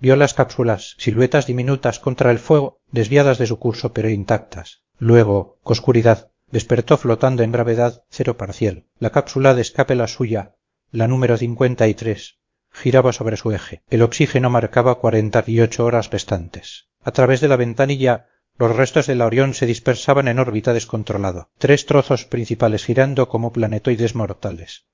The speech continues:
La entidad, fragmentos oscuros que se enfriaban hasta convertirse en polvo inerte. Su mano izquierda no respondía. La cicatriz anterior,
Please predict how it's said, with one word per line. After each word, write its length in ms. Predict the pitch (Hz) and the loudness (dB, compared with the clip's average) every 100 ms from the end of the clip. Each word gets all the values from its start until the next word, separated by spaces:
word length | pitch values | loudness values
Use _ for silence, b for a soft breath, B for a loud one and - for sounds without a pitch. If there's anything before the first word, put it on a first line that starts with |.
| _ | _
La 160 | 120 113 | 0 0
entidad, 500 | 110 120 127 131 _ _ | 2 2 2 0 _ _
fragmentos 680 | _ 117 110 117 143 147 139 | _ 0 2 2 0 0 0
oscuros 460 | 131 - 147 135 - | -2 0 0 0 0
que 140 | 117 | -4
se 100 | 120 | -2
enfriaban 500 | 117 113 113 131 139 | -2 0 2 4 2
hasta 200 | 131 135 | 0 -2
convertirse 640 | 139 120 110 - 131 - 123 | -2 0 -2 0 -2 0 -2
en 120 | 113 | 2
polvo 260 | 127 113 | 2 2
inerte. 500 | 92 90 - _ - _ _ | -4 -6 -10 _ -20 _ _
Su 180 | 123 | 0
mano 200 | 120 127 | 4 4
izquierda 460 | 120 - 117 117 110 | 2 2 2 4 2
no 160 | 117 110 | 2 0
respondía. 640 | 104 - 87 92 82 - _ - | 0 -6 -8 -8 -10 -16 _ -4
La 140 | 107 | -2
cicatriz 580 | 117 131 131 127 131 - | 2 2 2 2 0 0
anterior, 560 | 107 110 120 127 - | -2 0 0 0 -4